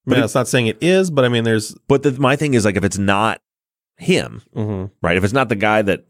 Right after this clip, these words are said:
Speaker 1: if it's not Curtis Flower, or if it's not the guy that owns the gun, then
Speaker 2: Yeah.
Speaker 1: I'll get, you're in the same position you are with Curtis. Like, who would go in there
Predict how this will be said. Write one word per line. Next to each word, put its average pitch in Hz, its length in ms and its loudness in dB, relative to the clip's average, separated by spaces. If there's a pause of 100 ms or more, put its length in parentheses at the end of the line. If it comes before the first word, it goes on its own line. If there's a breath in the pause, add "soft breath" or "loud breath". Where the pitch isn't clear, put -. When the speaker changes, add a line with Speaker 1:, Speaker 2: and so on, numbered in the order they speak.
(100)
Speaker 1:
if 104 260 -2
it's 104 100 0
not 123 140 -2
Curtis 131 260 -2
Flower, 104 520 2
or 98 60 6
if 101 80 4
it's 107 80 -2
not 147 120 2
the 117 60 0
guy 113 80 2
that 104 160 -2
owns 127 300 2
the 85 100 0
gun, 80 260 -4
then 101 140 0
Speaker 2:
Yeah. 107 140 2
Speaker 1:
I'll 107 60 2
get, 98 140 -4
you're 110 140 2
in 117 60 2
the 107 40 -4
same 107 180 0
position 95 280 0
you 92 80 2
are 87 60 4
with 80 140 -2
Curtis. 135 300 -2
Like, 85 140 -6
who 131 100 0
would 110 160 2
go 104 220 2
in 101 100 -2
there 90 300 0